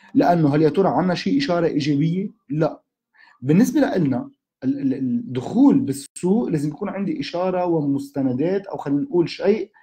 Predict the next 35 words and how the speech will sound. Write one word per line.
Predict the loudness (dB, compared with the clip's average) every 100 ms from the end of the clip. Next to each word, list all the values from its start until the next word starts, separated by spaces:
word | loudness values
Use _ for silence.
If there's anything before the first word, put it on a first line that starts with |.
| _ -8
آه، | -6
بيدعم | -4 4 4 6 2 2
نظريتنا. | 0 0 -2 -2 -4 -8 -20 _ -20 -8 -2
إذا | -2
في | -2
حال | -2 -2
أنا | -2 -2
عم | -2
بقول | -2
لكم | -4 -2 0
هذا | 0 0
مجرد | 0 -2 -2
سيناريو | -4 -6 -2 -2
مفترض، | -4 -6 -8 -6 -8
ارتفاع | -12 -10 -4 0
اليورو | 2 2
لهذه | 0 0 0
المستويات | -2 -2 -2 -4 -4
وانخفاض، | -8 -8 -12 -8 -6 -6 -12 -20 -8
ما | -2
في | 2 4 4 2
أنا | -4
بكل | -6 -6
بساطة | -6 -6 -6 -6 -8
آخذ | -10 -12
إشارة | -8 -4 -4 -6
ش-، | -8
د-، | -8 -8
د-، | -8 -6 -6
دخول | -4 -2
بمركز | 2 2 2 -2
شراء | -4 2 2 2
ومن | 0 0
ثم | 0 0 2
بيع. | -2